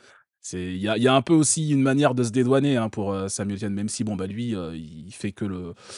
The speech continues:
c'est insultant pour un journaliste de dire ça, mais il fait que le passe-plat. Je le dis pas de manière, euh, je le dis pas de manière, euh, péjorative pour le coup. Il fait que le passe-plat dans le sens où lui, il est juste là pour animer le débat et pas pour y prendre part.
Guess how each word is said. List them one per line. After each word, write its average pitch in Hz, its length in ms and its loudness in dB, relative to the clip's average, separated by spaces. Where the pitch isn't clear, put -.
c'est - 180 -6
insultant 120 360 0
pour 113 160 -2
un 107 60 0
journaliste 110 320 0
de 101 80 -2
dire 101 160 -4
ça, 104 180 0
mais 92 100 -6
il 95 60 -8
fait 101 140 -8
que 110 100 -4
le 101 60 -4
passe-plat. 127 420 0
Je 107 100 -4
le 101 60 -4
dis 101 140 -6
pas 113 120 0
de 104 60 -4
manière, 98 380 -4
euh, 73 200 -10
je 98 120 -8
le 107 80 -2
dis 107 100 -4
pas 107 160 -2
de 101 60 -4
manière, 101 400 -4
euh, 90 40 -8
péjorative 110 640 -2
pour 101 160 -6
le 104 80 -2
coup. 139 260 -6
Il 113 100 -6
fait 113 140 -4
que 120 100 0
le 117 60 0
passe-plat 117 380 0
dans 113 80 2
le 104 60 -4
sens - 260 -4
où 110 40 -4
lui, 123 200 -2
il 107 80 0
est 98 60 0
juste 101 220 -8
là 110 160 0
pour 98 220 -4
animer 98 260 -4
le 95 80 -4
débat 104 300 2
et - 20 -6
pas 101 140 -6
pour 98 160 -8
y - 20 -4
prendre 107 240 -6
part. 143 260 2